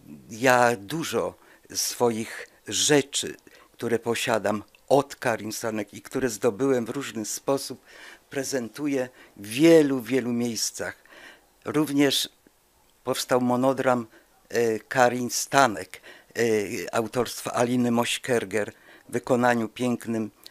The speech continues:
Agnieszki Weiss. Również w trakcie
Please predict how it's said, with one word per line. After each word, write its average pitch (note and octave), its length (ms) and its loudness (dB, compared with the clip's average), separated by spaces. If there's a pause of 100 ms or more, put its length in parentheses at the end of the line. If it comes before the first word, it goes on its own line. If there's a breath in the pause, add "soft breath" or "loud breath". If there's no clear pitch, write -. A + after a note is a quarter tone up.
(140)
Agnieszki A#2+ 600 -6
Weiss. F#2+ 440 -8 (320 loud breath)
Również B2 640 -4 (320 soft breath)
w - 100 -20
trakcie A2 840 0